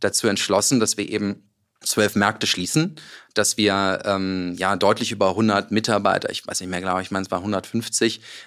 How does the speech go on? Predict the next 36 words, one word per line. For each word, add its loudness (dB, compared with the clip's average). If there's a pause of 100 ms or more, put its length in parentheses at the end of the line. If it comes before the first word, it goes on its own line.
(120)
rausgenommen 6
haben, 6
auch 4
aufgrund 0
der 2
Schließung. 2
Wir 2
haben 0
halt 0
Teil 2
liquidiert, 0 (320)
wir 0
haben 0
Teil 2
verkauft. 2
Ich -12
glaub, -2
es -4
war 0
eine 2
Insolvenz 0
vorbei, 2
äh, 0
dabei, 4
eine 2
lokale. 4
Ansonsten -2
haben 0
wir -2
probiert, -2
da 0
uns -6
noch, -12
äh, -12 (340)
rauszuziehen. -2
Und -6